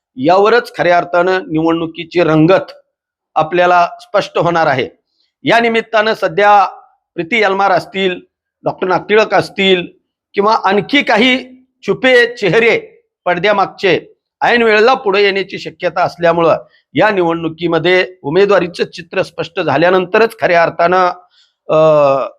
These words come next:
उमेदवारा-, या निवडणुकीचं चित्र स्पष्ट होणार आहे. सध्या परिचारक गटाकडून मात्र प्रीती यलमार यांनी आघाडी घेतल्याचं आपल्याला पाहावयास मिळत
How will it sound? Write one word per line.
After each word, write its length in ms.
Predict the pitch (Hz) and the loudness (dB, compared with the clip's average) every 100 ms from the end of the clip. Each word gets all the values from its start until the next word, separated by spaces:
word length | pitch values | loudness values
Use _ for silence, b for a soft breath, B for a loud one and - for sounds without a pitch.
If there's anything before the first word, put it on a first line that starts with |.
| _ _ | _ _
उमेदवारा-, 720 | 156 175 196 185 180 185 - 165 | -2 0 2 2 2 2 0 0
या 320 | 190 190 175 | 2 4 2
निवडणुकीचं 720 | 175 180 180 170 185 - 196 | 0 -2 -4 -8 -12 -10 -8
चित्र 300 | 175 165 175 | -8 -8 -6
स्पष्ट 360 | 170 175 - 151 | -6 -8 -6 -4
होणार 280 | 151 160 | 0 2
आहे. 240 | 165 156 196 - _ _ _ _ | 2 2 0 -4 _ _ _ _
सध्या 500 | - 185 160 220 165 - - _ _ _ _ | -6 -4 0 2 2 -2 -12 _ _ _ _
परिचारक 520 | 156 226 247 247 233 | -4 -2 0 0 0
गटाकडून 540 | 226 214 208 202 185 185 | 0 0 -2 -2 -2 -2
मात्र 340 | 170 185 151 | -2 0 -2
प्रीती 360 | 139 160 160 202 | -2 -8 -2 0
यलमार 280 | 175 170 | 0 2
यांनी 200 | 165 165 | 2 0
आघाडी 360 | 170 147 147 156 | 0 0 0 0
घेतल्याचं 440 | 156 156 147 143 | -2 -4 -6 -4
आपल्याला 320 | 143 - 139 143 | -6 -4 -4 -2
पाहावयास 440 | 131 123 147 143 139 | -2 -2 -2 -4 -2
मिळत 180 | 147 | 0